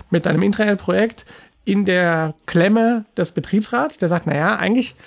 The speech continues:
ich habe mir das jetzt mal angeguckt, ich habe siebzehn Fragen gestellt, ihr habt alle beantwortet, die und die Risiken habt ihr dann auf meinen Wunsch hin deaktiviert oder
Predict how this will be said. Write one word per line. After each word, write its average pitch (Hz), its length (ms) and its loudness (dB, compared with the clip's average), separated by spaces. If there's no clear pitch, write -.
ich - 80 -14
habe - 120 -8
mir 151 100 0
das 131 100 -2
jetzt 139 160 -6
mal - 60 -2
angeguckt, 170 400 -4
ich - 60 -10
habe - 140 -10
siebzehn 143 320 -6
Fragen 170 300 -4
gestellt, 160 260 -2
ihr 151 60 0
habt 147 120 -6
alle 156 140 -4
beantwortet, 170 840 -4
die 175 80 -2
und 156 100 -4
die 151 80 -4
Risiken 165 600 0
habt - 140 -8
ihr 180 40 -8
dann 156 480 -2
auf 147 160 -6
meinen 143 220 -2
Wunsch 156 160 -2
hin 151 100 0
deaktiviert 165 760 -2
oder 143 340 -2